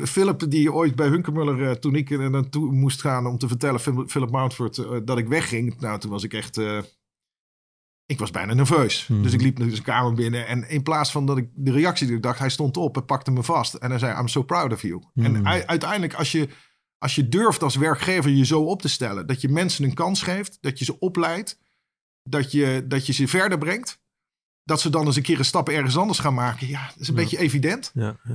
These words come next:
Speaker 2: ja.
Speaker 1: Maar ondertussen pakken wij, eh, zijn wij weer met de, de volgende dertig mensen bezig.
Speaker 2: Ja,
Speaker 1: Ik bedoel,
Speaker 2: ja.
Speaker 1: iedere we-, iedere maand heb ik twee keer hier, spreek ik ook zelf, eh, de mensen en spreek ik ze ook zelf, eh, heet ik ze ook welkom als bedrijf.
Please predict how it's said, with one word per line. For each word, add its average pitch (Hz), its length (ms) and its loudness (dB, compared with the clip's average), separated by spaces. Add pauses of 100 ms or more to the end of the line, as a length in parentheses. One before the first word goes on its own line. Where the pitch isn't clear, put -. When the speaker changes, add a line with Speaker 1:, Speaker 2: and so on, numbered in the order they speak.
(120)
Speaker 2:
ja. 117 80 -6
Speaker 1:
Maar 143 440 2 (560)
ondertussen 170 720 2
pakken 180 220 2
wij, 175 140 0
eh, 156 160 -2
zijn 160 260 0
wij 165 240 2
weer 160 240 4
met 151 140 0
de, 143 120 0
de 135 160 0
volgende 151 320 2
dertig 127 300 2
mensen 120 300 -2
bezig. 107 360 -4
Speaker 2:
Ja, 107 120 0
Speaker 1:
Ik 131 100 -4
bedoel, 147 140 0
Speaker 2:
ja. 151 60 -4
Speaker 1:
iedere 175 380 0
we-, 180 200 -4
iedere 180 240 0
maand 156 440 0 (140)
heb 147 160 -6
ik 139 100 -8
twee 202 240 -2
keer 139 160 0
hier, 135 400 0 (220)
spreek 139 320 -4
ik 135 140 -6
ook 127 80 -6
zelf, - 340 -2
eh, 139 140 0
de 123 100 -2
mensen 117 400 -2
en 120 80 -4
spreek 143 200 -4
ik 135 80 -6
ze - 100 -6
ook 131 100 -6
zelf, 139 300 -4
eh, 131 380 -6
heet 139 160 0
ik 123 80 -4
ze 135 60 -2
ook 127 100 -2
welkom 151 340 0
als 107 140 -4
bedrijf. 117 360 -4